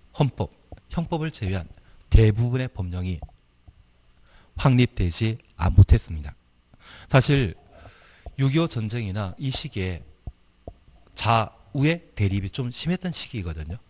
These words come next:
그래서 법이 어느 쪽으로 만들어지냐에 따라 대한민국을 주도하는 세력이 결정된다 해서 합의가 거의 힘들었었습니다. 대신 박정희 대통령이 이 당시에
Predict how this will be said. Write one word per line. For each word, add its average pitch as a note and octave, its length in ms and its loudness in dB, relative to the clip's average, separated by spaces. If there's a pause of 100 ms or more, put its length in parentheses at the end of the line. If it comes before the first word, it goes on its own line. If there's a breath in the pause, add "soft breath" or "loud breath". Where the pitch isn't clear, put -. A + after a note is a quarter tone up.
(1700)
그래서 A#2+ 400 2 (320 loud breath)
법이 B2+ 300 2 (160)
어느 A#2 280 2
쪽으로 C3+ 460 -4
만들어지냐에 G2 640 -6
따라 F#2 260 -8 (440 loud breath)
대한민국을 A#2 720 10 (140)
주도하는 G#2 420 -2
세력이 F#2+ 420 -4 (180)
결정된다 G2 680 -6
해서 E2 340 -8 (340 loud breath)
합의가 A2 400 8 (240)
거의 G#2+ 380 4 (100)
힘들었었습니다. A2 840 -4 (1800 loud breath)
대신 C3+ 340 4
박정희 C3 320 -4
대통령이 A2+ 540 -4
이 G2 60 -4
당시에 F#2+ 540 -8